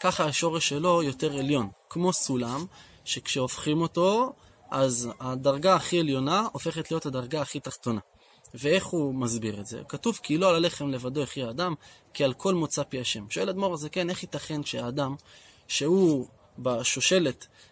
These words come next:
כן, הוא ה-, שושלת ה-, בשרשרת המזון, הוא הדרגה הכי גבוהה. כן, האדם, אה, חי, צומח, מדבר. המדבר זקוק לחי, החי זקוק לצומח, ובלי זה אי אפשר להתקיים.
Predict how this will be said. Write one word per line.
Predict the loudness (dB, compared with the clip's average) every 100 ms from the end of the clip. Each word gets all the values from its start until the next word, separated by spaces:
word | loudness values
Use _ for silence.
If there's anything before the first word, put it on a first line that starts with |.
| -6
כן, | 2 4
הוא | 4 4 4 2 -8
ה-, | -8 -6 -6 -6 -6 -8 -10 -18 -20 -20 -20 _ -8 -6
שושלת | -4 0 0 2
ה-, | 0
בשרשרת | 0 0 2 4 4
המזון, | 2 2 6 4 2 -6 -16 -2
הוא | 4 6
הדרגה | 6 4 2 0 2
הכי | 2 0
גבוהה. | -4 2 2 2 -2 -20 -12
כן, | -4 0
האדם, | 2 2 4 4 2 0 -4 -12 -20 -20 _
אה, | -6
חי, | 0 4 6 4 2
צומח, | 0 0 4 4 2 0 -4 -10 -16 _ -6
מדבר. | -2 0 2 4 4 2 -6 _ -16
המדבר | -6 -2 0 4 4 4 -2 _ _ -4
זקוק | 2 2 4 2 2
לחי, | 0 0 -4 -6 -12 _ _ _
החי | -6 0 2 2
זקוק | 2 0 -2 -2
לצומח, | -2 -2 -2 -6 -8 -6
ובלי | -2 0 2
זה | 2
אי |
אפשר | 0 -2
להתקיים. | -4 -2 -2 -2